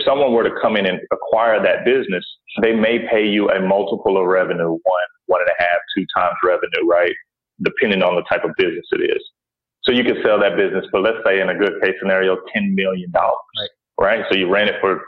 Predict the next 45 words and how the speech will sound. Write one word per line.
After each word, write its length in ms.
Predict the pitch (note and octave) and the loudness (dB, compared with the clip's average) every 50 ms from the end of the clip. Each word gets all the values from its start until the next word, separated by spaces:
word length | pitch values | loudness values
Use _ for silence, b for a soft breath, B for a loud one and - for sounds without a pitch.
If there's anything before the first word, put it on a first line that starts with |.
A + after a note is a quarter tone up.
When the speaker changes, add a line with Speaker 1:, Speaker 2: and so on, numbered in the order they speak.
| - - - | -12 -6 -2
Speaker 1:
for 100 | G2+ F#2+ F#2+ - | -2 -2 -2 0
ten 160 | A2+ G#2 G2+ G#2 | -2 0 0 2
years, 360 | A#2 B2+ B2 B2+ B2 A#2 G2 | 2 2 2 2 2 0 0
you, 200 | G2+ G2 E2 - - - | -2 -4 -4 -6 -8 -6
you 220 | G#2 G2+ F2+ G2+ - - | -4 -4 -4 -4 -6 -4
made 280 | G2 G2 G2 G2 F#2+ - - | -2 0 0 0 0 0 0
five 180 | G2 F#2+ F#2+ | 0 0 2
million 180 | G2 G2 F#2+ F#2+ | 0 -2 0 0
dollars 160 | F#2+ F#2 F2+ F#2+ | 0 0 2 2
in 60 | G2 | 2
revenue, 260 | G2+ G2+ G2+ G2+ F#2+ | 0 0 0 0 -2
you 120 | F#2+ F#2 - - | -4 -4 -2 0
sell 120 | G2 F#2 F2 | 0 0 0
it 60 | - - | -2 -8
for 80 | F2 - - | -10 -8 -8
ten 120 | F#2 F2+ F2+ | -6 -4 -2
million 220 | F2+ F2+ F2 - | -2 -2 0 0
dollars. 340 | F#2+ G#2 G#2 F#2 E2+ - - - B B B B B B B B B - | 2 2 2 0 0 -2 -8 -14 B B B B B B B B B -4
The 100 | A2+ G2 - | -2 0 2
thing 220 | C#3 C#3+ D#3+ E3+ E3+ | 2 2 2 2 2
about 280 | B2 A#2+ A2 G2+ F#2+ | 2 2 0 0 0
venture 220 | A#2 A2+ A2+ - F#2+ | 0 -2 -4 -6 -4
capital 460 | - A#2 A2+ A#2 A2+ - G#2 G2 F#2+ | 0 0 2 2 2 0 0 0 0
as 100 | F#2 F2 F#2 | 0 0 -2
a 80 | F#2 - | -6 -6
strategy 600 | - - B2+ D3+ D#3 D3 A2+ G#2 G2+ G2 F#2 F2+ | -2 0 2 2 2 0 0 -2 -2 0 0 2
is 200 | F2+ F2+ F2+ F2+ - - | 2 2 0 -2 -2 -6
if 140 | - - - | -8 -4 -2
you 140 | B2+ C#3+ D3+ | -2 0 2
have 160 | C#3+ B2 G2+ | 2 2 0
a 60 | F#2+ E2+ G2+ | -2 -2 0
good 120 | A2+ A#2+ | 0 2
idea, 640 | G#2+ G2 F#2 F2+ - - - A2+ A#2 A2+ A2 A2 G#2 | 2 2 0 -2 -4 -2 0 2 2 4 2 4 2
a 160 | G2+ G2+ G2 - - - | 2 2 0 -2 -2 -2
prototype, 540 | A2 A2 G#2+ G#2 G2+ - - G2+ G2 G2 F#2+ - | 0 0 0 0 -2 0 0 0 0 0 -2 -2
an 80 | F#2+ G2 | -4 -4
M 120 | G2 G2 F#2 | -4 -6 -6
V 80 | F#2+ - _ - | -8 -8 _ -4
P, 160 | G#2 G2+ G2 | -2 -2 -2
a 40 | F#2 - F#2+ | 0 0 -2
handful 300 | G2 G2 - F#2 F#2 - | -2 -2 -2 -4 -4 -4
of 60 | - - | -2 0
customers, 340 | G#2+ G2 - - - F#2+ F#2 - - | 0 0 0 0 -4 -6 -4 -4 -6
proprietary 560 | G2 - - G#2 G2 F#2+ - - G2+ F#2+ F2+ - - | -4 0 2 2 2 2 2 2 0 0 0 0 -2
technology 640 | F#2+ - - G2+ A#2 C3 B2+ A2+ F#2 - F#2+ F#2 - | -4 -2 0 0 2 2 2 0 -2 -4 -6 -6 -8